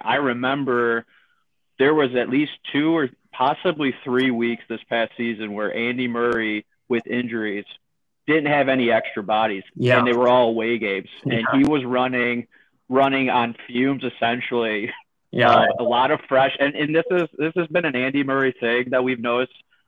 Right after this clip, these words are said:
Speaker 1: uh, really kinda after his first year taking over for Blashill, maybe the first two years. He likes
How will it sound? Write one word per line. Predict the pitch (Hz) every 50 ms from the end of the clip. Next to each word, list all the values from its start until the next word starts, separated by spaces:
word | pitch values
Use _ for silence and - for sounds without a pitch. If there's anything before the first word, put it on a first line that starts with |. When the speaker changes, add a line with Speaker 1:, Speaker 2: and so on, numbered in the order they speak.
| _ -
Speaker 1:
uh, | - 117 113 113 113
really | 117 123 139 151 160 151
kinda | - - 135 131 127 - -
after | 117 113 120 - - 139 127 117
his | 120 117 - - _ _ _ _
first | - 123 123 123 - - - -
year | 113 113 117 113
taking | - 123 120 117 117 117 117
over | 117 117 110 117 -
for | - 113
Blashill, | 104 - 104 101 95 110 - - - 127 127 131 120 110
maybe | 120 120 123
the | 117
first | - 120 117 - - -
two | 123
years. | 117 120 127 135 139 - - _ _ _ _ _ _ _ _ -
He | - 147 156
likes | 127 127 127 123 131 131 -